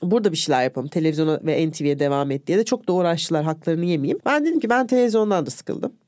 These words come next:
<laughs> E, hakikaten de televizyonun şu tarafından sıkıldım büyük bir ihtimalle ve özellikle o Avrupa Birliği zirvelerinde falan bunu çok yaşadım.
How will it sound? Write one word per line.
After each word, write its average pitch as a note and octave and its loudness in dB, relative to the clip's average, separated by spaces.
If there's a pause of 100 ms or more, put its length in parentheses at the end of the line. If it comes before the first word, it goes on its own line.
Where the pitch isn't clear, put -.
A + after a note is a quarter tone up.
<laughs> G3+ -2 (600)
E, G3+ 4
hakikaten C4+ 2
de B3 -2
televizyonun C#4+ 2
şu E4 -2
tarafından D#3 0
sıkıldım C#3 -4
büyük C3+ -4
bir C3 -4
ihtimalle C3+ -2
ve A3+ 4
özellikle G3 0
o F3 2
Avrupa F3+ 0
Birliği E3 -2
zirvelerinde E3 0
falan D#3+ -2
bunu F3+ -2
çok F3 -6
yaşadım. B2+ -6